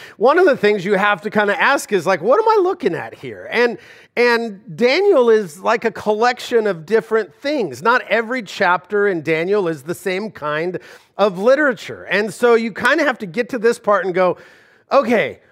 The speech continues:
what is it exactly that we're looking at with this wacky dream?" And we're actually gonna cover about half the chapter, um, and Fenton read us about a quarter of the chapter. That was about, the, we, we didn't read, uh,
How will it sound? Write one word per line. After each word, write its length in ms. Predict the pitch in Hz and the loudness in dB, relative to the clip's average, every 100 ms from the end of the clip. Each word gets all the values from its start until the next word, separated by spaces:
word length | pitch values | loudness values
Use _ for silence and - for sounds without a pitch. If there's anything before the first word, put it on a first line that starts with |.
| _ | _
what 200 | 156 262 | 0 2
is 160 | 302 269 | 2 2
it 240 | 302 220 | 0 0
exactly 720 | 196 170 220 220 220 220 233 | -2 0 2 0 0 -2 -2
that 240 | 185 190 185 | -2 -2 0
we're 160 | 196 | 0
looking 420 | 196 214 254 220 | 2 0 0 0
at 220 | 147 143 165 | -2 -4 -4
with 160 | 185 | -4
this 240 | - 175 160 | -2 -2 -4
wacky 680 | 147 165 180 202 247 262 | -2 0 2 0 -4 -8
dream?" 380 | 160 165 151 165 | -4 -4 -2 -2
And 80 | 185 | 0
we're 80 | 202 | 2
actually 300 | 247 - 226 | 0 -2 -2
gonna 180 | 202 | -2
cover 260 | 170 214 202 | 0 0 0
about 200 | 170 135 | -2 -2
half 320 | 139 190 175 | -2 -2 -2
the 160 | 170 151 | -4 -4
chapter, 640 | - 190 180 - 156 147 - - _ _ | -2 0 2 0 -4 -4 -6 -16 _ _
um, 520 | 175 170 160 160 165 175 | 2 4 4 0 -4 -2
and 280 | 170 170 139 | -2 -2 -2
Fenton 380 | 226 202 180 | 0 2 0
read 220 | 165 180 170 | 2 4 4
us 180 | 170 | 0
about 260 | 175 160 156 | 0 2 2
a 60 | 143 | -2
quarter 400 | - 208 196 170 | -2 2 2 2
of 60 | |
the 60 | 135 | -2
chapter. 340 | - 117 - | -4 -4 -2
That 100 | 151 | 0
was 140 | 180 175 | 2 2
about, 340 | 190 170 - - _ | 2 2 0 -12 _
the, 120 | 170 | -2
we, 200 | 180 196 | 2 2
we 160 | 185 180 | 2 0
didn't 320 | 180 220 196 | 2 0 0
read, 420 | 175 196 170 147 | 0 0 -2 -4
uh, 360 | 175 170 156 151 | 0 4 4 0